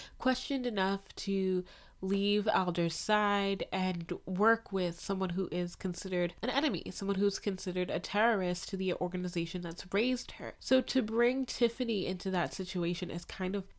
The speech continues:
hypocritical, but at the same time, I see where she's coming from, because look at this organization. Look at the Spree. The Spree has spent its entire life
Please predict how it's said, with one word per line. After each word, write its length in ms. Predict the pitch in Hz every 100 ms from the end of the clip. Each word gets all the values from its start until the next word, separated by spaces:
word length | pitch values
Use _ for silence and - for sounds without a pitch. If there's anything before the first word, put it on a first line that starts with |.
| -
hypocritical, 1120 | - 233 226 - - 208 262 - 381 403 415 - - - - - -
but 160 | 254
at 160 | 247 233
the 100 | 226
same 400 | - 226 208 202
time, 480 | 196 247 262 240 220
I 140 | 208
see 480 | 196 - 196 196 180
where 220 | 190 190
she's 240 | 180 190 -
coming 300 | 247 269 233
from, 220 | 208 190
because 300 | 196 196 190
look 280 | 214 262 285
at 120 | 262 196 -
this 240 | 208 196 -
organization. 560 | 160 180 185 185 214
Look 100 | 277
at 60 | 359
the 80 | -
Spree. 360 | - 302 220 - - - -
The 100 | 240
Spree 540 | 226 - - 277 294 269
has 480 | 233 226 208 202 - -
spent 420 | - - 240 240
its 260 | 226 208 -
entire 600 | 202 196 - 220 226 214
life 500 | 202 208 196 - -